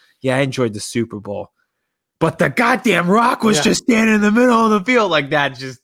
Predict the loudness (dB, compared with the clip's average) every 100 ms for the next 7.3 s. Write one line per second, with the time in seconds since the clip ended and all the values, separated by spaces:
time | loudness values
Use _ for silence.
0 | -16 -10 -8 -6 -4 -4 -4 -4 -4 -6
1 | -10 -12 -14 -8 -2 0 -2 -6 -12 -4
2 | -4 -6 -16 _ _ -16 -12 -8 -8 -8
3 | -16 -18 _ _ -20 _ _ -6 -4 -4
4 | -6 -6 -6 -4 -4 -4 -4 -6 -6 -8
5 | -6 -6 -6 -8 -6 -8 -8 -14 _ _
6 | _ _ _ -10 -10 -8 -8 -8 -10 -20
7 | -20 -20